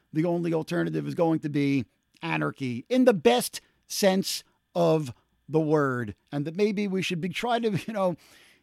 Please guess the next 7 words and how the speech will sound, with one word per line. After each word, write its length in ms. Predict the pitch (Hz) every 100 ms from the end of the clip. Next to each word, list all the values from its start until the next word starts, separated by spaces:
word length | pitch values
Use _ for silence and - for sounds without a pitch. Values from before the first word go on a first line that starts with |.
| _ -
um, 540 | 165 170 165 170 151 - -
have 300 | 196 190 160
the, 320 | 190 185 175
uh, 240 | 170 170 160 _ _ _ _
the, 240 | 165 170 165
the 120 | 156
intellectual 800 | 202 202 190 190 196 185 180 160